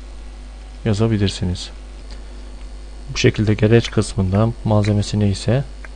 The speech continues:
onu yazabilirsiniz. Aynı şekilde ölçek kısmına ölçeğini yazıyoruz. Sayı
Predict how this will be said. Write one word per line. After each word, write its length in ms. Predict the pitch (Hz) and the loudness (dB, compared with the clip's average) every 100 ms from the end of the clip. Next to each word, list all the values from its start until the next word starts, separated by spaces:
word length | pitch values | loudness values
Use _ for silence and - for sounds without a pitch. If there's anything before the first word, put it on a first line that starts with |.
| - - - - - - | -14 -14 -14 -14 -6 0
onu 280 | 101 110 | 2 2
yazabilirsiniz. 920 | 113 101 104 101 101 98 - 98 123 - - - - - - - - - - - - - - - - - - - | 4 4 4 4 2 2 0 0 -2 -6 -12 -12 -12 -12 -12 -12 -12 -12 -12 -12 -12 -12 -12 -12 -12 -12 -12 0
Aynı 240 | 135 113 104 | 4 4 4
şekilde 340 | 104 - 101 | 2 2 2
ölçek 640 | 107 101 - - - - - - - - - - - - - | 4 2 2 -2 -4 -6 -12 -14 -14 -14 -12 -12 -12 -12 -10
kısmına 360 | - - 98 101 | -8 -2 2 4
ölçeğini 480 | 107 98 - 101 98 | 4 2 4 4 4
yazıyoruz. 540 | 90 90 92 113 - - - - - - - - - - - - | 2 2 0 0 -4 -12 -14 -14 -14 -14 -12 -12 -12 -12 -12 -12
Sayı 420 | - - 110 104 | -4 4 4 4